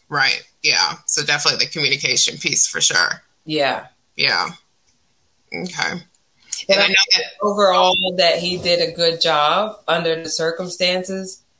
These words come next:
Speaker 1: Mm-hmm.
Speaker 2: Um, because both of us, like, my family member who have been diagnosed with, um, different types of cancers are not here.
Speaker 1: Mm-hmm.
Speaker 2: And along the way, I found out, like, other people had cancer. They never told us.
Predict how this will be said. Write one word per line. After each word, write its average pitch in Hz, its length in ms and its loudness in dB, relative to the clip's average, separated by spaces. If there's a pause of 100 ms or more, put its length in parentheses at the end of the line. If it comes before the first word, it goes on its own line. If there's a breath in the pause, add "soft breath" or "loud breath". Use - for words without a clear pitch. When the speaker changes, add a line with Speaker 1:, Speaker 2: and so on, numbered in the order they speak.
(180)
Speaker 1:
Mm-hmm. 151 340 -4
Speaker 2:
Um, - 480 -6 (1000)
because 185 340 2
both 190 300 2
of 165 160 2
us, 143 300 0
like, 143 440 -2 (520)
my 151 280 2
family 180 420 2
member 165 380 0
who 160 140 -4
have 151 240 0
been 156 260 0
diagnosed 147 600 -2
with, 139 260 -4 (320)
um, 131 560 -2 (600)
different 185 380 2
types 170 280 -2
of 156 140 -10
cancers 151 460 -2
are 139 140 -2
not 135 240 -2
here. 151 500 -2 (260 soft breath)
Speaker 1:
Mm-hmm. 156 420 -4 (200)
Speaker 2:
And 151 320 2
along 165 380 2
the 165 100 0
way, 175 280 4
I 165 120 4
found 156 360 0
out, 151 240 2
like, 139 260 0
other 175 240 2
people 165 280 -4
had 147 220 0
cancer. 151 340 -4
They 147 140 -2
never 143 260 -2
told 151 300 -2
us. 127 400 -6